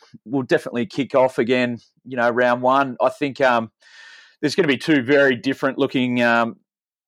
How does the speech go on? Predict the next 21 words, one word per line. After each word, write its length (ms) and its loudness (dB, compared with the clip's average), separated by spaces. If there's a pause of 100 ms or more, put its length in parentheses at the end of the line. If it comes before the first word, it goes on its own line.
(140)
teams 600 -4 (140)
that, 160 0 (120)
that 180 2
run 200 0
out 280 2 (280)
on 140 -6
the 140 -2
eighteenth 360 2
of 60 -8
July. 420 2
So, 420 0 (400)
yeah, 200 2
it'll 240 2
be, 320 2
it, 180 0
it, 160 -2
it'll 140 0
be 160 0
interesting. 480 -4
And, 260 -2
and, 380 -2